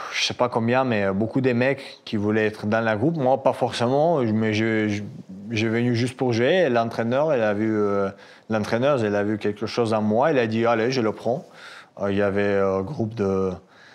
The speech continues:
de vingt personnes, après de huit personnes. Donc, ça avait enchaîné. Maintenant, je suis là, euh, avec, euh, avec vous.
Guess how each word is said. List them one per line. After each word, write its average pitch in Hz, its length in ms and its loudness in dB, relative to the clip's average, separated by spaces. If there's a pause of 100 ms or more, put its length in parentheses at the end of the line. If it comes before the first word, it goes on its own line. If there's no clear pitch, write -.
(140)
de 107 80 0
vingt 113 220 2
personnes, 131 560 0
après 107 240 -2
de 104 80 0
huit 107 240 -2
personnes. 147 580 0
Donc, 113 240 -2
ça 110 180 0
avait 110 180 0
enchaîné. 107 480 0
Maintenant, 107 280 -4
je - 80 -4
suis 107 140 -4
là, 110 140 2
euh, 104 420 -2
avec, 110 260 -4
euh, 110 200 2
avec 110 200 -2
vous. 151 200 0